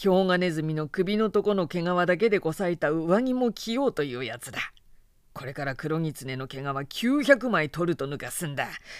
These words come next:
叩き起こせ。」二番目の黒と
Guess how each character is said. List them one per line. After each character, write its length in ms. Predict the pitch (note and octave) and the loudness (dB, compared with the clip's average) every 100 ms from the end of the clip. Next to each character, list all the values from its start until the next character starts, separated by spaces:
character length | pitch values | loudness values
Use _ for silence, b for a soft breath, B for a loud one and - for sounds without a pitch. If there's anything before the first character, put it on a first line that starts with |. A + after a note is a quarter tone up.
| B - | B -12
叩 440 | - A#2 - B2+ | -8 -8 -8 -10
き 120 | A2+ - | -8 -8
起 120 | D3+ | -2
こ 140 | - | 0
せ。」 260 | G3 A3 - - - - _ - - - - - - - - - _ - - | 2 2 0 -12 -20 -20 _ -20 -20 -20 -20 -20 -20 -20 -20 -20 _ -20 -4
二 200 | D#3+ G3+ | -2 0
番 340 | G3+ G#3 G3 | 0 0 0
目 140 | G3+ F3+ | 0 0
の 260 | C3 G3 B B B - | -2 -8 B B B -20
黒 340 | - C4+ G3 | -8 -4 -4
と 340 | C#3 - B2+ | -4 -12 -12